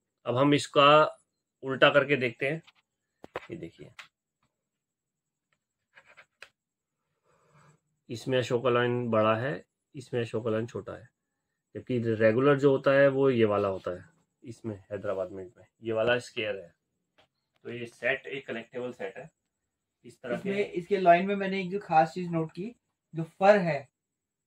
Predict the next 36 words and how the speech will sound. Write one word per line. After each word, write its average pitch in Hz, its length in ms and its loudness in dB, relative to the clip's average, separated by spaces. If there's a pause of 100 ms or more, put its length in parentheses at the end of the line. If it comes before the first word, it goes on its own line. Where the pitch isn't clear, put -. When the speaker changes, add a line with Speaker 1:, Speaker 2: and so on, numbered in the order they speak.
(320)
Speaker 2:
जो 165 300 -4
शेर 165 300 -2
के 180 140 -2
बाल 160 340 6
जो 165 120 -2
होते 147 280 -6
हैं, 160 240 -10
Speaker 1:
हम्म। 196 380 -20
Speaker 2:
उसमें, 175 340 -8
उससे 180 320 -6
भी 220 120 -2
identify 160 500 -2
होता 135 220 -8
है 135 200 -8
कि 143 200 -14
इसमें 170 260 -8
फर 165 220 2
की 156 80 -4
Speaker 1:
वो 175 160 -2
Speaker 2:
जो 175 80 -4
फ्लो 180 180 -8
Speaker 1:
सर, 175 140 4
Speaker 2:
है 170 200 0
वो 156 60 -2
Speaker 1:
सबसे 170 140 -4
Speaker 2:
अलग। 156 80 2
Speaker 1:
आसान 147 300 0
तरीका 139 340 -6
है 156 160 -6
size 104 320 -10
का। - 200 -20 (180)
Speaker 2:
हम्म। 147 180 -12
Speaker 1:
आप 123 160 -10
size 147 300 -4
देखोगे 147 400 -6
तो 156 440 -4